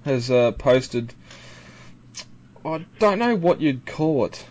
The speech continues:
Uh, YouTube viewers, you'll be what, seeing this photo now, so you'll know exactly what it's called. Um, it's, it's the Combaticons in human form,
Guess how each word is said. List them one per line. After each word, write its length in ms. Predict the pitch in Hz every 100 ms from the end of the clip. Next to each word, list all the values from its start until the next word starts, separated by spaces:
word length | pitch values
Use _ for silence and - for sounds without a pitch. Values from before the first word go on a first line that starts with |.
| - - - -
Uh, 360 | 123 123 120 -
YouTube 600 | 135 185 - 151 127 120
viewers, 520 | 117 120 123 156 147
you'll 240 | 139 131
be 180 | 117 107
what, 340 | 104 117 120 -
seeing 320 | - 123 110
this 160 | 107
photo 300 | - 120 110
now, 220 | 107 113 110
so 160 | 120
you'll 220 | 113 110
know 180 | 107 110
exactly 440 | 107 104 117 - 120
what 180 | 107 80
it's 120 | -
called. 360 | - 101 131 -
Um, 420 | 131 135 135 127 - - - - - - -
it's, 600 | 160 170 - - - - - - - - - - - - - - - - -
it's 340 | 165 170 - -
the 80 |
Combaticons 880 | 170 165 143 170 202 - 185 165 151
in 280 | 147 135 131
human 680 | - - 156 156 170 170 175 - - - -
form, 460 | - 160 208 320